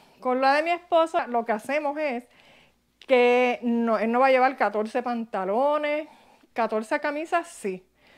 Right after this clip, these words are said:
porque pues por, por el sudor y eso, y no vamos a estar mandando a Londres a estar gastando dinero.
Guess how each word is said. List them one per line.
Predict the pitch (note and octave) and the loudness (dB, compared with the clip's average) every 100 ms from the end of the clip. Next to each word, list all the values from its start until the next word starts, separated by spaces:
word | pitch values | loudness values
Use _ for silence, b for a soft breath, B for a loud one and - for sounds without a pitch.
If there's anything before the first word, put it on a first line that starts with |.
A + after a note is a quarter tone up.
| b _ | b _
porque | G3+ G3+ G3 F#3+ F3+ F3 | -10 -6 -6 -6 -8 -8
pues | F3+ | -12
por, | F3+ F3+ F3 F3 | -10 -10 -10 -10
por | F#3 | -10
el | F3 | -10
sudor | E3+ F3+ F3+ G#3+ A#3+ | -10 -12 -8 -6 -4
y | A#3 B3 | -4 -6
eso, | D4+ D4+ | -6 -8
y | |
no | G#3+ | -8
vamos | G3+ A3 | -6 -8
a | |
estar | A3+ A3+ | -6 -6
mandando | A3 G#3+ G#3+ A3 G#3+ | -6 -6 -6 -6 -6
a | G3+ | -4
Londres | G3+ A3 B3 A#3+ A3+ | -4 -4 -4 -6 -8
a | |
estar | A3 G3+ G3+ | -10 -10 -10
gastando | G#3 G#3 G#3 G#3 | -10 -10 -10 -8
dinero. | G3+ G#3+ A3+ G3+ | -8 -8 -8 -8